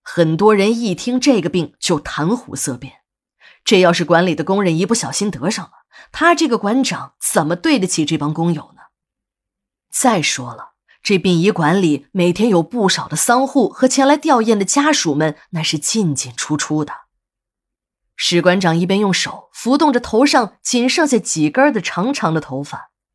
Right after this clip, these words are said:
一边在办公室里踱着步。正当史馆长焦头烂额地想着应对办法的时候，事情却出现了逆转。这个像球一样被殡仪馆和医院踢来踢去的女尸，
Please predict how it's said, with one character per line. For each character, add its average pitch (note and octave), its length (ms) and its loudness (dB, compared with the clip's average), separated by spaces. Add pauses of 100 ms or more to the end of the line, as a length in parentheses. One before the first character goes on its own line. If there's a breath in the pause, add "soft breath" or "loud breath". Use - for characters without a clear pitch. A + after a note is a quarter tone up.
一 D#3+ 180 -2
边 E3 200 2
在 D#3+ 100 -4
办 C#3 240 -6
公 E3 160 -2
室 F3 240 2
里 - 240 -10 (160)
踱 B2 180 -12
着 D3+ 120 -8
步。 E3 220 -10 (1080)
正 F3+ 260 2
当 E3 180 0
史 E3+ 200 -2
馆 E3+ 160 0
长 D3+ 180 -2
焦 A3 240 2
头 F3 200 -4
烂 F3 180 0
额 D#3+ 160 0
地 F3 40 2
想 D3+ 240 -2
着 E3 80 -2
应 G#3+ 200 0
对 E3 120 -2
办 C#3+ 200 -4
法 B2 100 -12
的 - 80 -18
时 - 160 -6
候， - 160 -20 (380 soft breath)
事 F4 340 2
情 G3 400 -2
却 F3+ 180 2
出 - 280 -2
现 A#3+ 200 0
了 F#3 60 2
逆 A#3 300 0
转。 - 160 -14 (880)
这 F#3 160 2
个 F#3 80 0
像 F3 200 0
球 F3 300 0
一 G3 120 -2
样 F3 280 0
被 B3 100 2
殡 C4 280 2
仪 C#4+ 100 2
馆 G3+ 180 2
和 F#3 120 -4
医 B3 180 2
院 B3 240 2
踢 D4 320 -4
来 F#3+ 180 4
踢 G3+ 240 -6
去 G3 200 -2
的 E3 80 -2
女 C3 180 -4
尸， B3+ 380 0